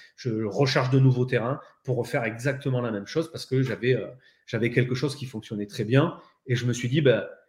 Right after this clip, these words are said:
si je fais une opération comme ça par an, euh, et que je revends une maison sur deux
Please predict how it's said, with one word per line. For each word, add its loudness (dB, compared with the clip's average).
si -6
je -2
fais 4
une 6
opération 2
comme -2
ça -2
par -2
an, -6
euh, -2
et 2
que -2
je 2
revends 6
une 2
maison 4
sur -4
deux 2